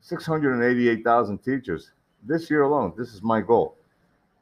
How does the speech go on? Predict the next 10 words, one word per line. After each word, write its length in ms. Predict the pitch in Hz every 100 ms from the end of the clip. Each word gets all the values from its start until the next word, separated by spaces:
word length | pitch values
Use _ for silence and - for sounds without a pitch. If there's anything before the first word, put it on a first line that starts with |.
| _ _ _ - -
I 100 | 120
have 240 | 117 98
no 200 | 117 127
doubt 360 | 90 127 113 -
I'm 120 | 101
gonna 160 | 104 98
accomplish 560 | 85 - 104 - 78 -
that, 220 | 76 - _ _ _ _ _ _ _
you 120 | 98
know, 260 | 92 87